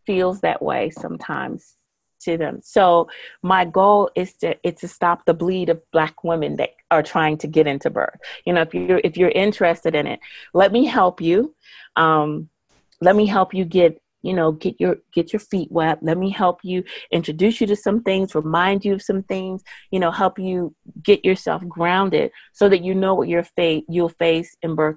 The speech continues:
culture. Um, someone this week just said, you know, "It was really challenging. I know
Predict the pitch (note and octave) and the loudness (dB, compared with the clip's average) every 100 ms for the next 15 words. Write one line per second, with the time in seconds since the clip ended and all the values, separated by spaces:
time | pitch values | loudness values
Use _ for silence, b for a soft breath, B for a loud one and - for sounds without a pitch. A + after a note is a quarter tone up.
0 | - F#3 F#3+ - - - B B B B | -2 -2 -2 -4 -10 -12 B B B B
1 | B E3 D#3+ E3 E3+ - _ - G3 G3 | B 2 2 2 -4 -12 _ 2 4 4
2 | G3 F#3+ F3+ F3+ - F3 F3 - F3+ E3+ | 2 0 0 -2 -2 -4 -6 -2 2 4
3 | D#3 - F3+ F3+ F3 F3 F3 F#3 G#3+ G3 | 4 0 -6 -6 -4 -6 -4 -2 -2 -4
4 | - F3+ F3+ F3+ E3+ - E3+ F3+ F#3 F#3 | -4 -4 -4 -6 -10 -8 -6 -4 0 0
5 | F#3 | 0